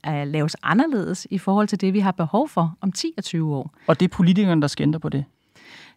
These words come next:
Speaker 1: Øh, det er et, jeg tror, at det er politikerne, som skal tilsikre, at der er ressourcer nok,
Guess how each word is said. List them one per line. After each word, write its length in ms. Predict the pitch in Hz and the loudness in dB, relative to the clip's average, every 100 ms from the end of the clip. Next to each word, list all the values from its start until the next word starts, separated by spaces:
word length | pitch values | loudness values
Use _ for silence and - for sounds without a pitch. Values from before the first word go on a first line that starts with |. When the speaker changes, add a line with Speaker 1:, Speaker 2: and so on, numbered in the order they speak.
| _ | _
Speaker 1:
Øh, 280 | 185 175 165 160 | 0 2 2 2
det 200 | 240 254 | 2 4
er 340 | 214 170 151 - | 6 6 4 2
et, 260 | 180 165 - | 0 -2 -2
jeg 180 | 180 175 | -2 -2
tror, 320 | - 285 285 | -2 -2 0
at 120 | 190 | 0
det 140 | 185 165 | 0 0
er 140 | 147 | 0
politikerne, 680 | 151 185 202 214 262 208 170 | 0 0 0 -2 0 0 0
som 160 | 170 | -2
skal 160 | 170 160 | -2 -4
tilsikre, 520 | - 214 214 226 185 | -4 -4 -2 -2 -2
at 80 | 165 | -2
der 60 | 156 | -2
er 100 | 175 | -2
ressourcer 520 | 165 - 190 208 202 | -4 -2 0 0 0
nok, 300 | 180 247 | 2 2